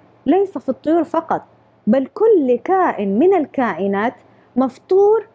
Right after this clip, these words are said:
على أن يتكاثر بمقدار معين ونطاق محدد بما يحفظ التوازن الطبيعي في بيئته.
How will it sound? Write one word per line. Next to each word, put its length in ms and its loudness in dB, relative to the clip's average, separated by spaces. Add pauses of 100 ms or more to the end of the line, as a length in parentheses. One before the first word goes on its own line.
(180)
على 460 0 (240)
أن 140 2
يتكاثر 840 -2 (280)
بمقدار 680 0
معين 540 -2 (360)
ونطاق 680 -2
محدد 680 -2 (340)
بما 340 2
يحفظ 400 -4
التوازن 600 -2
الطبيعي 580 0
في 180 -2
بيئته. 680 -2